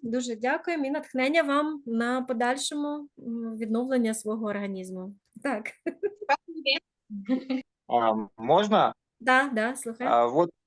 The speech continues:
Speaker 3: э, хочу добавить, очень хорошее дело, э, вот Ирина у меня пьет, э, э, глюкозамин европейский, кальций, вот берем, э, с Польши.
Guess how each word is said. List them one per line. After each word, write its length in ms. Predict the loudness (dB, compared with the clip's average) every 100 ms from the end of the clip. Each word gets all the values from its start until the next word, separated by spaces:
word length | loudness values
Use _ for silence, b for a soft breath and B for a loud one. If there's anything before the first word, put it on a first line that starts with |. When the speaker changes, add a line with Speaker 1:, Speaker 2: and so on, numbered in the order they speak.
| -8
Speaker 3:
э, 300 | 0 2 2
хочу 380 | 0 -8 -6 -2
добавить, 460 | 0 2 2 0
очень 400 | -4 -8 -12 -10
хорошее 580 | 0 2 2 0 -2 -2
дело, 280 | 0 2 6
э, 300 | 4 2 0
вот 120 | -2 -4
Ирина 580 | -6 -4 2 4 4 2
у 60 | -2
меня 180 | -4 -4
пьет, 380 | -2 0 0 -2 -6
э, 640 | -4 -2 -2 -4 -6 -8 -10 -16 B B B _ _ _ -4
э, 300 | 2 4 4 2
глюкозамин 920 | -4 2 2 4 4 4 4 4 6
европейский, 960 | 6 6 6 2 2 2 0 -4 -4 2
кальций, 1000 | 4 4 4 2 2 2 2 2 0 0
вот 180 | -2
берем, 400 | -2 0 0 0
э, 300 | -4 -4 -6
с 140 | -6 -2
Польши. 520 | 4 4 4 -2